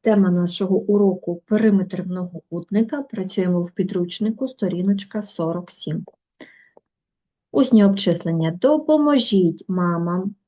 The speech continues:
курочкам знайти своїх курчат. Тобто під курчатком у нас є вираз, біля кожної курочки кошик,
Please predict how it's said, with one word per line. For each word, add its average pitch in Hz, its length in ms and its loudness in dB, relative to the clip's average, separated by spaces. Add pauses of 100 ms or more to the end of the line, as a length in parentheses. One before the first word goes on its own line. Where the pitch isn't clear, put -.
(260)
курочкам 180 760 -2
знайти 220 640 0
своїх 180 600 -4
курчат. 147 520 -8 (1200)
Тобто 180 420 -6 (960)
під 220 180 2
курчатком 175 720 0
у 170 120 -2
нас 160 400 -2
є 160 140 0
вираз, 170 680 -4 (360)
біля 175 300 0
кожної 170 500 -2 (120)
курочки 277 680 -2
кошик, 311 580 -4